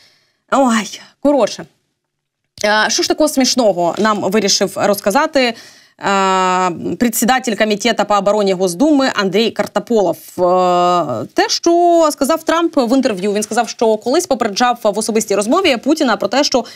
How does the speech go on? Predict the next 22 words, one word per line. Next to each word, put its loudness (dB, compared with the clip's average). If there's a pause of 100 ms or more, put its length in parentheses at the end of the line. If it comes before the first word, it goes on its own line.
(140)
якщо 0
він 0
нападе 0
на 0
Україну, 2
то, 0
відповідно, 2 (380)
е, 0 (120)
Трамп 0
знесе 0
йому 0
купола. -2 (580)
Е, 2
маючи 0
на 2
увазі, 2
що 2
Красна -2
площадь -2
буде -2
під 0
ударом. -2